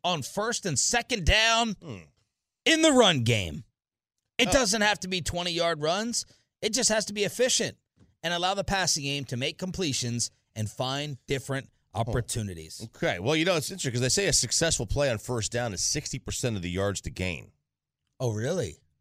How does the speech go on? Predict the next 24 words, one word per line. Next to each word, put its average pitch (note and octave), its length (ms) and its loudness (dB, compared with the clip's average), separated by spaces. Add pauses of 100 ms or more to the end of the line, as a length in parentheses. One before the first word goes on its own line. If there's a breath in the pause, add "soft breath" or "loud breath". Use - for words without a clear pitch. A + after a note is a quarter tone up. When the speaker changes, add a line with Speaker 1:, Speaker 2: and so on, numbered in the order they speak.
(160)
Speaker 2:
That's - 160 -4
sixty B2+ 240 -2
percent B2+ 260 -2
of G#2+ 60 -2
the G#2 60 -2
yards G2+ 300 -2
of, G2+ 160 -2
of, G2 300 0
of, F#2+ 220 -2
of F#2+ 160 -6
a F#2+ 80 -4
first G#2 320 -4
down. D#2+ 400 -4 (1000)
Sixty F#3 280 -2
percent F#3 260 2
of D3 40 2
a C3 60 0
first C3+ 320 -2
down G#2 460 0
is A2+ 160 -2
a G2+ 140 -2
successful A#2 640 0
first G2+ 340 -6
down. D2+ 300 -8